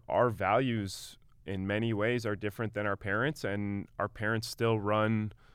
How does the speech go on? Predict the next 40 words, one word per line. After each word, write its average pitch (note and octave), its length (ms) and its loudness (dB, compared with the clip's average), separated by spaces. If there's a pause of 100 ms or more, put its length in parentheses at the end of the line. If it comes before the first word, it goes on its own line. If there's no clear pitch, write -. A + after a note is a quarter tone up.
(420)
all G#2+ 240 4
of F#2+ 180 0
the G2 120 0
biggest G2+ 500 -2
news G2+ 480 -2 (240)
brands G2+ 720 0 (300)
in G2 100 -2
the G2 80 0
world, A2+ 280 4
whether F#2 280 0
it's F2+ 160 -6
C - 180 -4
N F#2+ 80 0
N G2+ 220 2
or G2+ 80 2
the F#2+ 100 0
New F#2 120 -2
York F#2+ 160 -2
Times G#2 420 0
or F#2 100 -4
the F2 80 -6
Washington F#2 360 -2
Post G#2 400 -2
or F#2 160 -2
C - 260 -6
B G2 160 0
S F#2+ 160 -2
News. A2+ 520 0 (460)
Um, F#2 540 0 (260)
you - 80 -6
know, F#2 60 -4
the F2+ 100 -4
biggest, A2 380 0
most G#2 220 -2
respected G2+ 580 -4
news G2 200 -2
brands G2 280 -2
in G2+ 60 -4
the A#2 80 0
world A#2+ 500 8